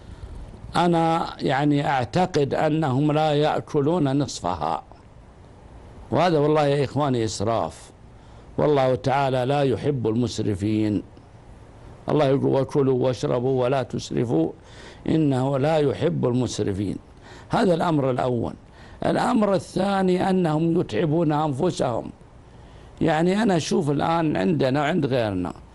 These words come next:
يعني بنات الله يصلحهن تجدها من ظهر وهي جاية بالكتاب حق الحلويات وحق مدري ويش، وتسوي وتطبخ وتطبخ إلين ينتهي الإفطار،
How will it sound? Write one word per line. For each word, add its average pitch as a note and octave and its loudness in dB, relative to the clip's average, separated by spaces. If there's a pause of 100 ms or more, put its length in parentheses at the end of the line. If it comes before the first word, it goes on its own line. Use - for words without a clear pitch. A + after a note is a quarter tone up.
(420)
يعني F3 4
بنات E3+ 2
الله D#3 2
يصلحهن C3+ 0
تجدها D3 0
من D3+ 2
ظهر B2 0 (680)
وهي D3+ 4
جاية D3+ 2
بالكتاب C3+ 0
حق - -2 (120)
الحلويات C3+ 2
وحق - -6
مدري - -2
ويش، D#3 -2 (580)
وتسوي A#2+ 2
وتطبخ B2+ -2
وتطبخ D3 -2 (500)
إلين A3 2 (920)
ينتهي E3 4
الإفطار، C3+ 0